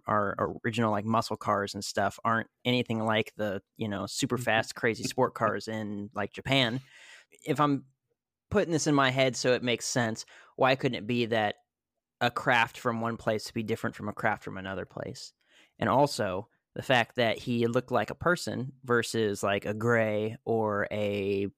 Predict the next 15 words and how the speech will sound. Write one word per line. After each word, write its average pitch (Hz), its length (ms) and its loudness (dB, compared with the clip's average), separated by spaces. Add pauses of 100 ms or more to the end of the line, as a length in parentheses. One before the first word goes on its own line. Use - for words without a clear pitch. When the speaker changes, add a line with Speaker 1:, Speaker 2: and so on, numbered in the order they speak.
(220)
Speaker 1:
whatever 110 680 0
or 104 140 -2
a 104 40 -8
jellyfish. 113 640 0 (540)
Um, 120 500 2 (680)
maybe 139 680 2 (400)
this 147 180 4
is 135 200 -2
gonna 127 280 2
play 139 320 2
into 131 400 0
Jeremy's 131 520 2
idea 117 600 4
of 113 340 2 (120)
interdimensionals 127 1120 2